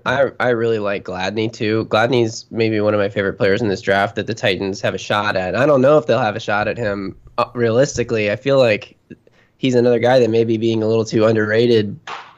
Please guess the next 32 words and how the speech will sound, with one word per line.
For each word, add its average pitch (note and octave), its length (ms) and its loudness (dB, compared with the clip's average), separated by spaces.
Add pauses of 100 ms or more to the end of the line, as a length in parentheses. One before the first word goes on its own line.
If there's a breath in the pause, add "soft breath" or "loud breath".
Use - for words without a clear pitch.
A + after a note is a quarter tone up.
But A2 380 0 (500)
if A#2+ 200 -2
the A#2+ 120 0
Titans D3+ 280 2
have E3+ 100 2
a C#3 80 -2
shot C#3+ 220 2
at - 80 0
Gladney, A#2+ 320 -2
I B2+ 40 -4
think, G#2+ 360 -6
like A2 200 -4
you A#2+ 120 -2
said, A2 360 -2 (140)
when A#2 220 -2
you're A2 100 0
doing A2 240 -2
your A2 100 0
mock G2+ 220 -2
drafts, F#2 260 -6
like, F#2+ 140 -4
he B2 160 0
ha-, A2+ 260 0
he B2+ 140 -2
has C3+ 240 -2
to G#2 60 -10
be G2+ 80 -10
the G2+ 60 -14
pick, F#2+ 260 -8
in G2 80 -10
my F#2+ 100 -12
opinion. F2+ 420 -14